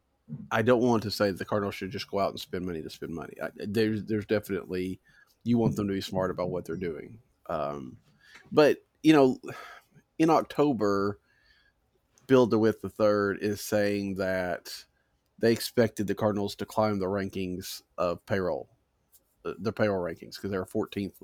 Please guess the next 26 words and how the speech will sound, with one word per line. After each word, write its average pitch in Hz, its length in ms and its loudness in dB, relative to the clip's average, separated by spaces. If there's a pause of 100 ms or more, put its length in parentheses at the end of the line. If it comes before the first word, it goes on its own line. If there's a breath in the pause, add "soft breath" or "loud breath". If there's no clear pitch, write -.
(140)
in 90 160 -6
last 87 320 -8
year. 58 180 -10 (840 soft breath)
As 113 180 6
of 113 120 2
right 117 160 4
now, 117 180 4
they're, 113 120 4
like, 95 160 0
fifteenth 95 380 -6
or 90 60 -8
sixteenth, - 460 -12
depending 90 280 -6
on 87 60 -10
how 85 60 -4
you - 160 -8
look - 200 -14
at - 140 -12
it. - 80 -20 (280)
Um, 85 420 -2
that's 110 280 -4
not 104 300 2 (500)
going, 92 540 -2
that's 113 160 -4
not 127 140 6
climbing. 107 400 2